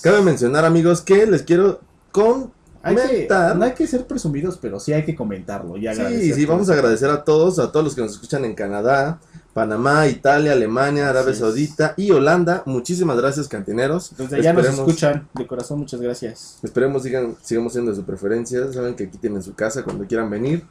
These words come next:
Speaker 1: Las puertas están abiertas y las cubas preparadas.
Speaker 2: Au. Muy
Speaker 1: Pero
Speaker 2: bien,
Speaker 1: bueno.
Speaker 2: hermanito. Y pues también hay que agradecer a la invitada, porque gracias a la invitada del episodio dos también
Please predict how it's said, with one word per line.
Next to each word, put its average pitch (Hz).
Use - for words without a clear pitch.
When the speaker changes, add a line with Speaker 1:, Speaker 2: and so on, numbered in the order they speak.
Speaker 1:
Las 107
puertas 117
están 107
abiertas 123
y 175
las 104
cubas 131
preparadas. 113
Speaker 2:
Au. 147
Muy 302
Speaker 1:
Pero 208
Speaker 2:
bien, 214
Speaker 1:
bueno. 185
Speaker 2:
hermanito. 131
Y 151
pues 160
también 175
hay 151
que 180
agradecer 139
a 156
la 147
invitada, 123
porque 117
gracias 139
a 135
la 131
invitada 123
del 123
episodio 131
dos 151
también 123